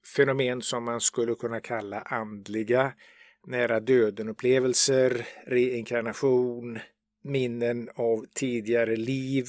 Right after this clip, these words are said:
kommunikation med döda anhöriga på andra sidan. Fenomen och upplevelser som ligger utanför och bortom den materialistiskt fokuserade vetenskapens domän.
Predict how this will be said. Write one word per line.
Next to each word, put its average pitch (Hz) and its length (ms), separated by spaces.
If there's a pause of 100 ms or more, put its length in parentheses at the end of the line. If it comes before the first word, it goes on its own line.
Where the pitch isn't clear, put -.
kommunikation 120 1200
med 113 320
döda 117 500
anhöriga 113 840
på 120 120
andra 117 400
sidan. 127 720 (880)
Fenomen 160 440
och 160 80
upplevelser 123 680
som 127 280
ligger 120 840
utanför 135 1000
och 123 160 (200)
bortom 135 800 (200)
den 120 340 (500)
materialistiskt 117 1300
fokuserade 107 720
vetenskapens 107 880
domän. 113 640